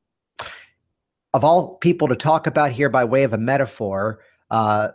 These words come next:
we have the local, I'm in Alexandria, Virginia. We have the local comedy club in Washington, D C, the D C Improv. And they will bring in major comedians, people like Dave Attell, people, um,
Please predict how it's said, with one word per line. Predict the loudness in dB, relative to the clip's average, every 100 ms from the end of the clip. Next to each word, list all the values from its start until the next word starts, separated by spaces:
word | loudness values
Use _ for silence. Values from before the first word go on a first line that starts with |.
| _
we | -2 0
have | 0 0 0
the |
local, | 0 2 2 2 4 4 2 0
I'm | -2 0
in | -2
Alexandria, | -2 -2 -4 -6 -4 -4 -4 -6
Virginia. | -6 -2 0 0 0
We | 0
have | -2 -2
the |
local | 0 -2 0 -4
comedy | 0 0 2 0 -2
club | 0 0 0
in | 2
Washington, | 2 2 -2 -8 -4 -4
D | -2 -4
C, | -4 2 2
the | 2
D | 0 -2
C | -2 -4 -2
Improv. | -2 -4 0 2 0 -2 -12 -20 -20 -20 _
And | 0 0 0
they | 2 2
will | 2
bring | 2 2
in | 2 2 4 4
major | 4 4 2 -2
comedians, | 0 2 2 2 0 -4 -12
people | -4 -2 0 0
like | 2 0 -2
Dave | 0 0 0
Attell, | -4 -4 0 2 2 0
people, | -4 -6 -4 0 0 0 -6 -20 _
um, | -2 2 2 0 -4